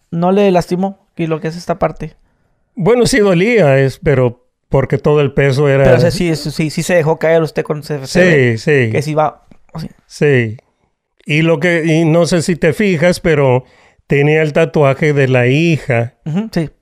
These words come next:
Speaker 2: ahí, y es, y es lo que estaba viendo. Y el, la escena, pre-, las es-, las escenas previas, cuando se enfrenta primeramente con, con Wallace,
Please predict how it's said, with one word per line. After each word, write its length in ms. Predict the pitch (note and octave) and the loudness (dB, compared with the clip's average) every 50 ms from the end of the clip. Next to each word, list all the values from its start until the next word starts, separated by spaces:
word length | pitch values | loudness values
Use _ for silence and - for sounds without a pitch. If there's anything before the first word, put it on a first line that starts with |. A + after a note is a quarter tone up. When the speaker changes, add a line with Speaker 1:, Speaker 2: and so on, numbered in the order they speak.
| _ - | _ -12
Speaker 2:
ahí, 500 | - B2 B2+ C3 C#3 D#3+ E3 D3 C3 B2+ B2+ | -8 -6 -4 -2 0 0 0 0 2 2 2
y 20 | |
es, 220 | B2+ B2+ C3 C3 C3 | 2 2 2 0 -2
y 220 | C#3+ C3 A#2+ B2+ | -2 -2 0 2
es 180 | B2+ B2+ A#2 B2+ | 2 0 0 0
lo 140 | C#3 B2+ - | -2 -2 -2
que 100 | - B2+ | -4 -4
estaba 320 | - - C3+ B2 B2 B2 | -2 0 0 2 2 0
viendo. 460 | A#2+ C3 C#3 C#3 C#3+ C3+ B2+ A#2+ A2+ - B2 G#2 G2+ _ _ - - - _ _ _ _ _ _ _ _ _ _ _ _ _ _ | 0 2 2 0 0 0 -2 -4 -6 -8 -10 -12 -12 _ _ -20 -20 -20 _ _ _ _ _ _ _ _ _ _ _ _ _ _
Y 220 | - E3 C3+ C3+ | -4 -2 0 2
el, 240 | C#3 C3+ C3+ C#3+ D3 - | 2 2 0 -2 -2 -2
la 240 | G3 D3 C#3+ C#3+ | 0 0 0 0
escena, 760 | C3+ B2+ - - E3+ F3+ F3 E3 D#3 D3+ D3 D3 D3 D3 D3 C#3 - _ _ _ _ _ _ _ _ _ _ _ _ - - - _ | 0 -2 -2 0 0 2 2 2 2 2 2 2 2 2 0 -2 -6 _ _ _ _ _ _ _ _ _ _ _ _ -20 -20 -8 _
pre-, 300 | - D#3+ E3 F3 F3+ E3 | -2 0 2 2 2 2
las 300 | D#3+ D3 C#3+ C#3 - E3+ | 2 2 0 2 0 -2
es-, 200 | D3+ - - - | -2 -2 -4 -4
las 240 | F#3 D3 D3 C3+ - | 0 0 0 0 0
escenas 320 | C#3 C#3 F3 F3 E3 - | -2 0 2 2 0 0
previas, 500 | - - D3+ E3 D#3 D3 D3+ D3+ D3+ - _ _ - - - _ _ _ _ - | -2 0 0 2 2 2 2 0 -2 -4 _ _ -20 -20 -20 _ _ _ _ -2
cuando 680 | - C#3+ C#3+ C#3+ C#3+ C#3 D3+ D3 D3 C#3+ C#3+ C#3+ D3 - | 0 0 2 2 2 4 4 4 4 4 2 0 -2 -4
se 160 | - - - C#3+ | -4 -2 0 0
enfrenta 500 | C3+ - F3 D#3+ D3+ D3 - E3 D#3 - | 0 0 0 0 0 2 0 -2 -2 0
primeramente 680 | F3 D3 D3 D3 C#3+ D3 D3 C#3+ C3 B2+ - D#3 D3 - | 0 2 2 2 2 2 2 2 2 0 0 -2 -2 0
con, 300 | - C#3+ A#2+ A#2+ A#2 B2 - - | 0 0 0 0 -2 -4 -6 -4
con 380 | - C3+ C3 B2+ B2 B2 B2 A#2+ | 0 2 2 2 2 2 2 2
Wallace, 760 | A#2 B2 C#3+ D#3+ F3 E3+ D#3 C#3+ B2+ A2+ - - - - | 2 2 2 2 2 2 2 2 0 0 -4 -8 -16 -20